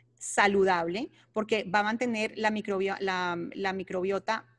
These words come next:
em, cutánea la va a mantener completamente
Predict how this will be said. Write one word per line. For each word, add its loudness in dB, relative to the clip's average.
em, -6
cutánea 2
la 0
va 0
a 0
mantener -2
completamente -2